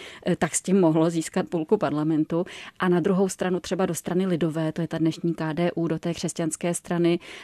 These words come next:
eh, během prvních měsíců roku devadesát jako vlezlo nových čtyřicet tisíc lidí. Takže taky ta politika byla nějak přitažlivá, rozhodně jí lidé strašně žili, eh, věřili ještě politickým institucím.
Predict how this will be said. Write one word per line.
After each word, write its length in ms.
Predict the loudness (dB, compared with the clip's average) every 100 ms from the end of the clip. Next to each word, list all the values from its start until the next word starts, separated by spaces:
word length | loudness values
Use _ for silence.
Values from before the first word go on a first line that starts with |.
| -4
eh, 60 | -2 0 0 -2
během 520 | -4 -2 -2 0 0
prvních 440 | 0 0 0 0 0
měsíců 500 | 0 0 -8 -4 -4
roku 220 | -2 -4
devadesát 600 | -4 -4 -4 -4 -6 -6
jako 180 | -8 -6
vlezlo 520 | -4 -4 0 0 0 -4 -4
nových 280 | -2 0 -2
čtyřicet 400 | -4 -6 -6 -6
tisíc 380 | -6 -6 -6 -2
lidí. 240 | -2 -2
Takže 500 | -2 -4 0 0 0 -2 -8 -16 -10
taky 320 | -10 2 2
ta 100 | 2
politika 480 | 2 2 0 -2 -2
byla 180 | 0 2
nějak 240 | 0 -2
přitažlivá, 760 | -4 -4 -4 -2 -2 0 0
rozhodně 420 | 0 0 -2 0 0
jí 160 | 0
lidé 460 | -2 -2 0 0 -2 -4 -10
strašně 680 | -6 -4 -4 -4 -2 -2 -2
žili, 600 | -2 0 4 4 4 2 -4 -18 -20 _
eh, 60 | -2 -2
věřili 560 | 2 2 2 2 0 0
ještě 300 | -2 -4 -6
politickým 540 | -4 -6 -8 -6 -2
institucím. 640 | -2 -2 -6 -6 -2 0